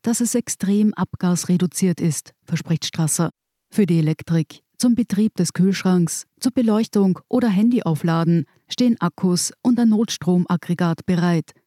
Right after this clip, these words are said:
gespeist von Bundesheer-Diesel. Der halte viel länger, sagt Strasser. Das auch mit Photovoltaik versorgte Wohnareal,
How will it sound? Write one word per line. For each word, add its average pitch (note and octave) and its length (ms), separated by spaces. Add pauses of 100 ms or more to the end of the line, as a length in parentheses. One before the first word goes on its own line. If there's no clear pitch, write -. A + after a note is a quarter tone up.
gespeist D#3 500
von D3+ 220
Bundesheer-Diesel. E3 1000 (460)
Der A#3 200
halte D#3+ 340
viel E3+ 240
länger, D#3 360 (220)
sagt - 300
Strasser. D3+ 460 (720)
Das A#3 200
auch A#3 240
mit G3 240
Photovoltaik D#3+ 960
versorgte G3+ 540
Wohnareal, E3+ 840